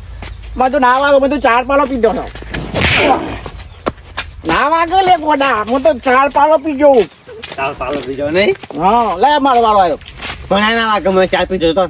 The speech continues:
Speaker 2: ને તાર, લા. અને પાછું પેલું
Speaker 1: આ આગળ આય, આગળ.
Speaker 2: પેલું, પેલું પડીકું ખાધું હતું, પાછું શું હતું પેલા આળાનું?
Speaker 1: આગળ આય, બસ, બસ, એટલે, એટલે.
Speaker 2: આગળ.
Speaker 1: બસ, બસ, ઉપર, ઉપર.
Speaker 2: આ જાવા પીધા પછી ઠોકું ટાકતો નહીં, ખબર નહીં.
Speaker 1: બરાબર પડે. હા,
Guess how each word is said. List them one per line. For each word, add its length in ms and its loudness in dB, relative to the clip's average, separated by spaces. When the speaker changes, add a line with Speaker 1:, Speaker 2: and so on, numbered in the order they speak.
Speaker 2:
ને 160 -6
તાર, 140 -14
લા. 180 -8
અને 100 0
પાછું 200 0
પેલું 260 -4
Speaker 1:
આ 180 0
આગળ 180 2
આય, 160 2
આગળ. 220 -2
Speaker 2:
પેલું, 280 2
પેલું 260 0
પડીકું 340 -2
ખાધું 240 -4
હતું, 140 -4
પાછું 220 -2
શું 140 0
હતું 200 -8
પેલા 160 0
આળાનું? 480 -2
Speaker 1:
આગળ 220 -2
આય, 200 2
બસ, 180 -2
બસ, 180 2
એટલે, 260 2
એટલે. 260 -4
Speaker 2:
આગળ. 180 -10
Speaker 1:
બસ, 300 0
બસ, 160 2
ઉપર, 260 -4
ઉપર. 200 -4
Speaker 2:
આ 60 0
જાવા 240 2
પીધા 260 0
પછી 140 -4
ઠોકું 300 -4
ટાકતો 260 -6
નહીં, 140 -2
ખબર 220 0
નહીં. 240 -4
Speaker 1:
બરાબર 240 4
પડે. 180 0
હા, 240 0